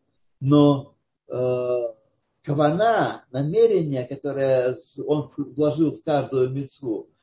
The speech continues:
оно ещё больше связано с самим Все-,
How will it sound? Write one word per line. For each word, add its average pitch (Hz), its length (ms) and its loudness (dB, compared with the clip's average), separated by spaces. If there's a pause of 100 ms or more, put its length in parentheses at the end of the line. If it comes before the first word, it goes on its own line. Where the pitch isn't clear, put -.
(220)
оно 139 220 0
ещё 165 340 4
больше 185 500 0
связано 127 500 -2
с - 80 -20
самим 135 420 -4
Все-, - 240 -12